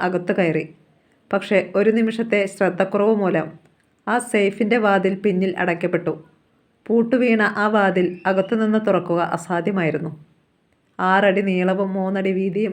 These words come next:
ഏഴടി ഉയരവും മാത്രമുണ്ടായിരുന്ന ആ സേഫിൽ കനത്ത അന്ധകാരം നിറഞ്ഞു നിന്നു.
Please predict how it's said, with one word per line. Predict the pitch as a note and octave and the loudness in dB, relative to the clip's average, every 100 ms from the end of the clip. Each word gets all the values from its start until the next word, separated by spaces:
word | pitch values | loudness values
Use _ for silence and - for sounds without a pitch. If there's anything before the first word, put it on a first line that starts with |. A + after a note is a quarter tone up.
| - | -2
ഏഴടി | F#3+ F#3+ F#3+ F#3 F3+ | 2 2 2 2 2
ഉയരവും | F3+ F#3+ G3+ G3 | 2 2 2 0
മാത്രമുണ്ടായിരുന്ന | F#3 F#3 G3+ G#3 F#3+ F#3+ F3+ F#3 F3 | -2 -2 -2 -2 0 0 0 -4 -4
ആ | F3 F3+ | -4 0
സേഫിൽ | E3+ E3 E3+ - - _ _ _ _ - | 0 0 -4 -8 -12 _ _ _ _ -2
കനത്ത | A3 A3 A3+ - | 0 2 2 2
അന്ധകാരം | G3 G3 G3 G3 G#3 G3 | 0 0 2 2 0 0
നിറഞ്ഞു | F#3 G#3 F#3 | 0 0 -2
നിന്നു. | D3 | -4